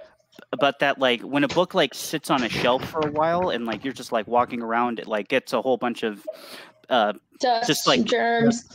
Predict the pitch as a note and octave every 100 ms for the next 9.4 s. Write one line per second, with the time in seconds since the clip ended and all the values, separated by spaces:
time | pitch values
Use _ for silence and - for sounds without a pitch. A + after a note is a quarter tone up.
0 | - D4 B3 A#3 A#3 B3 A#3 A3+ A#3+ -
1 | A#2 A2 A2 G#2+ - A#2+ A#2+ A2 - -
2 | - - C3 B2 C#3 C3 B2+ B2+ B2 -
3 | A2+ B2 G#2+ A2 G#2 G2 A2 A2+ G#2+ G#2+
4 | G#2 G#2 _ - - - - - - _
5 | _ - - C3 D3 - - D3 E3 E3+
6 | - D3 C#3 C3 B2 A#2+ C3 B2 A2+ -
7 | G#2+ G#2 G#2 _ _ - - - - G2+
8 | B2 C#3 C3 C3+ B2+ - - - C3+ A#2
9 | A#2+ - A#2